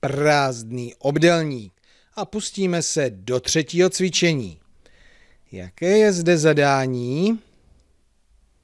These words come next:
Ano, přečti sloupce. Tak vidím zde sloupce nových slov a ještě tady bude věta. Tak na ta slova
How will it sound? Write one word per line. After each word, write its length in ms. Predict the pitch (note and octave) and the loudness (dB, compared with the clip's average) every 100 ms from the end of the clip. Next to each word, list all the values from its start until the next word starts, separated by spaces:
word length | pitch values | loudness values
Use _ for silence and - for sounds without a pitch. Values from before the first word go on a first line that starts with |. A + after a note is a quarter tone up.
| _ _ _ _ _ _ _ - | _ _ _ _ _ _ _ -18
Ano, 380 | F2+ A#2 D3 | -12 -6 -6
přečti 680 | D#3 - - F#3+ - - C3+ | -6 -2 0 0 0 -6 -6
sloupce. 880 | B2+ - A#2 C#3+ E3 - - C3+ F#2+ - _ _ _ _ | -8 -6 2 4 4 0 -6 -6 -8 -14 _ _ _ _
Tak 200 | G2 A2+ | -18 -12
vidím 580 | B2+ D3 E3+ F#3+ G#3 | -10 -6 -2 -2 -2
zde 540 | F3 C3+ C3+ D3+ F3 F#3+ | -4 -4 -2 0 0 -2
sloupce 1500 | - - - C3+ C#3+ D#3 D#3 - - - F3 F3+ F#3 F#3 F#3+ D3 | -6 -10 -6 -4 0 -2 -4 -8 -6 -2 0 2 2 0 -2 -4
nových 580 | A#2+ C#3 C#3 A2 D#2+ - | -6 -4 -4 -6 -12 -12
slov 580 | - C3+ D3+ F#3+ A3 - | -8 0 4 4 2 -6
a 80 | - | -12
ještě 520 | A#2 E3 G#3+ - - | -10 -8 -8 -10 -12
tady 320 | F3+ E3+ D#3 C#3+ | -12 -10 -8 -8
bude 280 | C#3 B2+ | -6 -4
věta. 480 | B2 F3+ A3 - G#2 - - - - | 0 2 0 -2 -8 -12 -20 -20 -18
Tak 200 | F2+ F#2 | -16 -12
na 180 | B2 F3+ | -10 -10
ta 180 | - E2+ | -12 -18
slova 880 | - - D3 E3+ F3+ G#3+ A#3 A#3+ B3+ | -12 -4 2 4 6 4 4 2 0